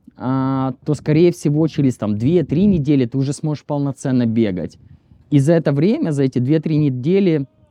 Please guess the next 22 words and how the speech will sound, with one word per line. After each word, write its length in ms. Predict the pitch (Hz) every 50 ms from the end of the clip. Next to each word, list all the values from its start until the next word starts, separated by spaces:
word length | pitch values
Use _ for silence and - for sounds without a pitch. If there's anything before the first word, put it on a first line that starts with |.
| _ _ _ - _ _ -
ты 100 | - 139
поймёшь, 640 | 117 151 151 151 156 160 170 175 160 135 - - - _ _ _ _ _ _ _ _ _ _ _ _ _ _ _ _ _ _ -
любишь 480 | 127 135 147 160 151 147 170 - -
ли 80 | 175 175
ты 140 | 175 - 170
бег 340 | 151 151 170 170 175 -
или 240 | - - 151 143 143
нет. 280 | 143 139 127 110 - -
Если 260 | 135 139 - - 151
ты 320 | - - - 180 165 147
чувствуешь 560 | - - 190 185 - - - 147 139 127 - -
любовь 360 | 147 143 139 160 165 147 143
к 40 | 139
бегу, 500 | 135 135 208 226 254 220 185 147 120 - _ _ _ -
вот 180 | - 131 135 -
тут 160 | 220 208 -
уже 160 | 165 143 151
можно 800 | 147 151 160 165 151 151 143 139 139 139 135 131 127 127 123 123 123
задуматься 880 | 127 131 127 120 135 151 156 147 139 120 - - 131 120 120 117 113 - _ _
о 100 | - 120 120
поиске 420 | - 135 131 127 - - - 113
тренера. 600 | - - 120 120 117 113 107 107 98 92 90